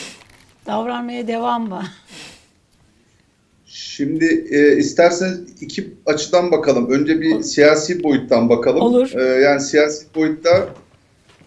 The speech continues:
Speaker 2: e, geçen haftaya göre çok bir değişiklik yok. Hala sessizlik hakim.
Speaker 1: Evet.
Speaker 2: E, sanki hiçbir şey yokmuş gibi, e, sistem devam ediyor.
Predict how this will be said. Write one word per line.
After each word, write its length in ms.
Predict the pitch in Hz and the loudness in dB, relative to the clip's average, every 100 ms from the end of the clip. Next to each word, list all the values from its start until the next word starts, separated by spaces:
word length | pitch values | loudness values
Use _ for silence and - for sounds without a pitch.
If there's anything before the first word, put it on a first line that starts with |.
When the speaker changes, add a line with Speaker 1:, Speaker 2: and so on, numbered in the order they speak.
| _ 117 | _ -4
Speaker 2:
e, 280 | 123 127 127 - | -2 -2 -6 -6
geçen 300 | 143 135 165 | -4 -2 -2
haftaya 320 | 170 165 175 | -2 0 0
göre 240 | 160 165 160 | 2 0 -2
çok 260 | 170 170 | -4 -6
bir 80 | 170 | 0
değişiklik 560 | 160 156 - - 196 - | 2 2 -2 -12 -12 -2
yok. 220 | 143 170 | -2 2
Hala 440 | 170 135 151 - | 2 4 2 0
sessizlik 680 | - - 160 - 147 147 - | -8 -8 -8 -8 -12 -10 -2
hakim. 400 | 143 123 127 - - - - | 0 0 -6 -12 -14 -20 -4
Speaker 1:
Evet. 260 | 233 220 180 - _ | -2 0 -4 -12 _
Speaker 2:
E, 200 | 135 135 | -2 -2
sanki 380 | 127 156 156 156 | -2 -4 -4 -8
hiçbir 220 | - - - | -20 -18 -10
şey 220 | 160 151 | -4 -2
yokmuş 400 | 151 147 139 - | -2 -6 -12 -8
gibi, 300 | 131 120 151 | -8 -4 -4
e, 260 | - - 123 127 127 127 - - | -4 -6 -2 2 4 2 -4 -16
sistem 520 | - 156 - 156 175 | -12 -10 -6 -6 0
devam 360 | 156 151 147 131 | 2 4 4 2
ediyor. 360 | 98 95 135 | 0 0 -2